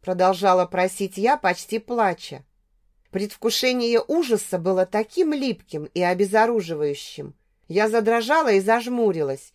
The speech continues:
пытаясь вырваться, но чувствуя, что сил не хватит.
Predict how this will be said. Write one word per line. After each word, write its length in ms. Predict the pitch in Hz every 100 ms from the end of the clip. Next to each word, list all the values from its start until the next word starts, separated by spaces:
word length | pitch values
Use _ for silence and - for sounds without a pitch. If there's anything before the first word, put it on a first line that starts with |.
| _
пытаясь 440 | - 170 202 220 226
вырваться, 640 | 262 262 170 147 - - _ _ _
но 140 | 175
чувствуя, 520 | 180 330 - 202 175
что 200 | 170 180
сил 300 | 175 - 269
не 160 | 214 208
хватит. 520 | 240 233 185 - -